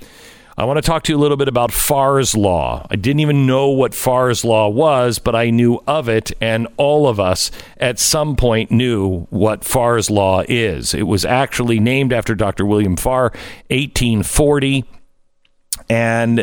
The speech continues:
uh, there is a, a bell curve pattern to it. And almost all epidemics follow this pattern, including a sharp increase in cases at the beginning of the cycle, and then the peak, and then it comes down and returns to a baseline.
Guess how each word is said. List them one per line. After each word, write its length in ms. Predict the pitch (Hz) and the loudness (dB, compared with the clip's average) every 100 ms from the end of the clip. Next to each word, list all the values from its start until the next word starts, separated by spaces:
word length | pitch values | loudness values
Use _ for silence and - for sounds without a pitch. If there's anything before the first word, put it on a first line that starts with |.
| - | 0
uh, 200 | 117 110 | 0 0
there 240 | 104 107 | 0 0
is 180 | 107 104 | 0 0
a, 260 | 117 117 104 - - - - | 0 0 -2 -6 -18 -14 -6
a 220 | 117 113 | -2 -2
bell 420 | 104 151 170 170 | 0 0 2 0
curve 580 | - 139 120 101 87 - - | 0 0 2 0 -2 -4 -2
pattern 420 | - 117 107 95 | -2 0 0 0
to 160 | 85 90 | 0 -2
it. 180 | 60 - | -4 -6
And 180 | 113 117 - | -4 -4 -2
almost 480 | 139 151 160 - | -2 0 0 0
all 400 | - 127 151 170 | 0 2 4 4
epidemics 680 | 156 120 120 117 117 - - - | 2 0 -2 0 0 -2 -4 -4
follow 460 | - 127 120 117 | -4 0 2 2
this 180 | 110 - | 2 0
pattern, 460 | - 170 104 73 - - - - _ _ | 0 0 0 -2 -6 -12 -18 -20 _ _
including 580 | - 92 - 143 147 139 | -2 0 2 2 2 0
a 80 | 110 | 0
sharp 340 | - 104 98 139 | 0 -2 -2 0
increase 580 | 170 180 170 175 160 | 0 0 0 0 0
in 160 | 139 117 | 0 0
cases 400 | 147 131 127 110 | -2 -2 0 0
at 100 | 113 | 0
the 80 | 98 | -2
beginning 460 | 90 95 143 160 160 | -2 -2 -2 0 0
of 80 | |
the 80 | 135 | 0
cycle, 580 | 131 151 151 143 160 151 - | 0 0 0 0 0 0 0
and 160 | 95 | 0
then 220 | 107 110 | 0 0
the 80 | 95 | -2
peak, 480 | - 190 190 156 - | 0 2 2 0 -4
and 180 | 113 110 | -2 0
then 360 | 113 110 107 110 | 0 0 -2 -2
it 200 | 98 - | -2 -2
comes 340 | 104 87 80 | -2 -2 -2
down 320 | 113 147 135 131 | -2 0 0 2
and 80 | 117 | 2
returns 460 | 107 107 98 92 | 0 0 0 0
to 100 | - | 0
a 40 | 104 | 0
baseline. 600 | 151 151 98 78 53 | 0 -2 -2 -4 -4